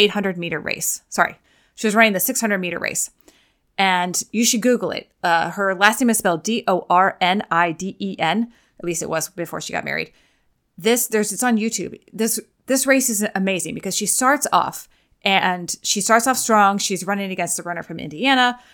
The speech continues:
from Penn State, and she's coming close. She's, like, in second place, and with maybe one lap to go, she takes the lead. And just as she is passing the lead runner,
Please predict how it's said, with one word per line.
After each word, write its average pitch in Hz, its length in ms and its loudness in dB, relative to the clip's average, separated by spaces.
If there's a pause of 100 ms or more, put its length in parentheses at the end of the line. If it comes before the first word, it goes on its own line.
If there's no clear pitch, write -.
from 180 160 -4
Penn 165 220 -8
State, 220 440 2 (260)
and 180 560 0
she's 185 460 -4 (240)
coming 240 360 4
close. 220 380 -2
She's, 196 180 -2
like, 170 120 -6
in 165 80 -10
second 254 340 -2
place, 208 440 -2 (380)
and 180 680 0 (120)
with 185 520 -2
maybe 220 360 2
one 202 320 2
lap 254 220 2
to 208 120 -4
go, 180 420 -2 (240)
she - 280 2
takes 208 320 0
the 175 100 -4
lead. - 340 -10 (360)
And 170 180 -6
just - 560 0 (100)
as 208 180 2
she 214 160 -2
is 185 140 -4
passing - 640 -4 (120)
the 190 100 -6
lead 202 300 -2
runner, 180 460 -2